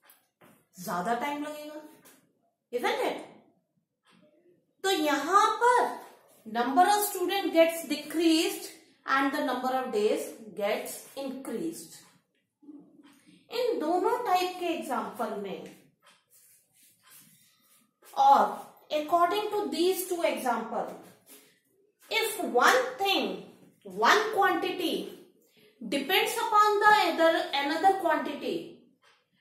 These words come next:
or there is a change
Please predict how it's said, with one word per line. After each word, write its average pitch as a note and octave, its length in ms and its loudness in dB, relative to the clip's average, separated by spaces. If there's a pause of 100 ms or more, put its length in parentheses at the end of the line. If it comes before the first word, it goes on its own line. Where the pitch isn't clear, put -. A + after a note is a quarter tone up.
(140)
or D#4 400 6
there D#4+ 240 4 (100)
is F4 120 0
a F#4+ 480 4 (580)
change G#4+ 440 4